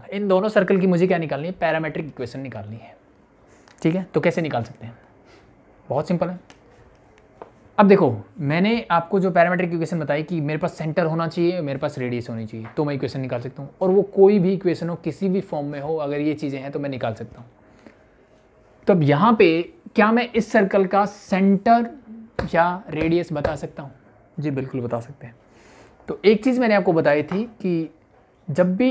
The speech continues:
equation of circle आप देखो, तो सबसे पहला मेरा ध्यान जाना चाहिए कि एक्स स्क्वायर और वाई स्क्वायर वाले टर्म के आगे कोई भी कोएफिशिएंट नहीं होना चाहिए, यानी इसका कोएफिशिएंट वन होना चाहिए, जैसे कि यहाँ दिख रहा है आपको। But यहाँ पे ऐसा नहीं है, तो सबसे पहला काम इसको वन बनाओ।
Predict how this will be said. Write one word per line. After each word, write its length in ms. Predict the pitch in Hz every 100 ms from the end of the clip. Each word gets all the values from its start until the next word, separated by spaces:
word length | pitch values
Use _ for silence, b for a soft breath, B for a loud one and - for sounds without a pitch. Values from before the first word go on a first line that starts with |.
| 208
equation 420 | 180 202 196 240
of 80 | -
circle 300 | 196 185 196
आप 80 | 165
देखो, 300 | 143 - 110
तो 920 | - _ _ _ _ _ _ _ -
सबसे 280 | 208 208
पहला 300 | 277 185 196
मेरा 180 | 214 214
ध्यान 220 | 180 170
जाना 160 | 175 175
चाहिए 140 | 190
कि 240 | 214 196 202
एक्स 200 | 202 -
स्क्वायर 220 | - 269
और 100 | 254
वाई 200 | 180 180
स्क्वायर 240 | 190 - 214
वाले 140 | 208
टर्म 240 | 185 180 165
के 80 | 156
आगे 220 | 147 180
कोई 240 | 180 170
भी 120 | 175
कोएफिशिएंट 420 | 196 160 151 170 160
नहीं 100 | 147
होना 180 | 147 143
चाहिए, 140 | 175
यानी 120 | 170
इसका 200 | 160 170
कोएफिशिएंट 440 | - 139 147 170 147
वन 220 | 135 135
होना 180 | 131 120
चाहिए, 220 | 131 123
जैसे 280 | 127 123 139
कि 120 | 165
यहाँ 240 | 131 127
दिख 160 | 120 110
रहा 100 | 107
है 80 | 107
आपको। 1120 | - - _ _ _ _ - - - - -
But 100 | 151
यहाँ 220 | 123 131
पे 100 | 156
ऐसा 160 | 135 151
नहीं 260 | 147 165
है, 160 | 117 117 _ _ _ _ B B B
तो 60 | -
सबसे 280 | 196 196 226
पहला 280 | 165 156
काम 200 | 160 185
इसको 200 | 175 -
वन 220 | 143 139 127
बनाओ। 200 | 120